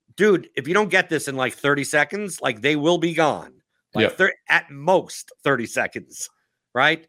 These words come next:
Speaker 2: Especially underdog, who has the alerts internally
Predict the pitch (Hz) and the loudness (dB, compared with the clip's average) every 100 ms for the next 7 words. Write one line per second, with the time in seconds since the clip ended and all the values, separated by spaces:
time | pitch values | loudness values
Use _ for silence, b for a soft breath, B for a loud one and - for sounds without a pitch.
0 | - 147 151 135 127 - 90 90 - 101 | -6 0 2 4 4 4 2 0 0 2
1 | 104 104 107 101 104 104 107 - - 113 | 2 0 0 2 4 2 0 -6 -4 -2
2 | 123 110 98 95 | 0 2 0 -2